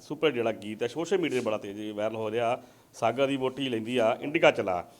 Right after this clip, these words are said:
ਤੁਸੀਂ ਦੇਖਿਆ ਵੀ ਕਿੰਨੇ ਲੋਕ ਪਿਆਰ ਕਰਦੇ ਨੇ ਅਤੇ ਉਹਨਾਂ ਨੂੰ ਸੁਨੇਹਾ ਦਿੱਤਾ ਵੀ ਇਸੇ ਤਰ੍ਹਾਂ, ਅ, ਭਾਈਚਾਰਕ ਜਿਹੜੀ ਸਾਂਝ ਆ ਬਣਾ ਕੇ ਰੱਖੀਏ ਅਤੇ ਉਹਨਾਂ ਕਿਹਾ ਵੀ ਇਸੇ ਤਰ੍ਹਾਂ ਜਿਹੜੇ ਦਰਸ਼ਕ ਨੇ ਦੇਸਾਂ ਦੇਸਾਂ ਵਿੱਚ ਵਸਦੇ ਨੇ, ਵੱਧ ਤੋਂ ਵੱਧ ਪਿਆਰ ਦਿਓ ਉਹਨਾਂ ਨੂੰ,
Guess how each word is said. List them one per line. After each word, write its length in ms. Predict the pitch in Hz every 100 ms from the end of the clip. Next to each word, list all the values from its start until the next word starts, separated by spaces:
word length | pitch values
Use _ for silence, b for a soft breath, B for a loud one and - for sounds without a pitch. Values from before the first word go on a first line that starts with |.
| B B
ਤੁਸੀਂ 120 | 127 127
ਦੇਖਿਆ 240 | 127 147
ਵੀ 120 | 156
ਕਿੰਨੇ 220 | 131 131
ਲੋਕ 140 | 135 131
ਪਿਆਰ 260 | 127 113
ਕਰਦੇ 280 | 120 123 127
ਨੇ 160 | 135 151
ਅਤੇ 500 | 156 - - 156 165
ਉਹਨਾਂ 40 |
ਨੂੰ 100 | 175
ਸੁਨੇਹਾ 280 | 170 156 185
ਦਿੱਤਾ 300 | 160 151 143
ਵੀ 300 | 147 165 165
ਇਸੇ 180 | 156 165
ਤਰ੍ਹਾਂ, 320 | 156 143 143
ਅ, 460 | 123 - - 113 117
ਭਾਈਚਾਰਕ 500 | 117 135 127 147 135
ਜਿਹੜੀ 100 | 139
ਸਾਂਝ 380 | - 123 127
ਆ 60 | 117
ਬਣਾ 240 | 110 107
ਕੇ 120 | 104 120
ਰੱਖੀਏ 400 | 110 131 123 147 B B -
ਅਤੇ 120 | 165
ਉਹਨਾਂ 140 | 170 170
ਕਿਹਾ 140 | 165
ਵੀ 100 | 170
ਇਸੇ 200 | 170 190
ਤਰ੍ਹਾਂ 180 | 175 165
ਜਿਹੜੇ 200 | 143 127
ਦਰਸ਼ਕ 260 | 117 160
ਨੇ 100 | 135
ਦੇਸਾਂ 340 | 135 120 131 120
ਦੇਸਾਂ 280 | 117 117 113
ਵਿੱਚ 140 | 113
ਵਸਦੇ 300 | 101 95 120
ਨੇ, 240 | 117 123 123
ਵੱਧ 160 | 117 151
ਤੋਂ 100 | 156
ਵੱਧ 120 | 139
ਪਿਆਰ 320 | - 123 131
ਦਿਓ 120 | 113
ਉਹਨਾਂ 120 | 110 110
ਨੂੰ, 200 | 127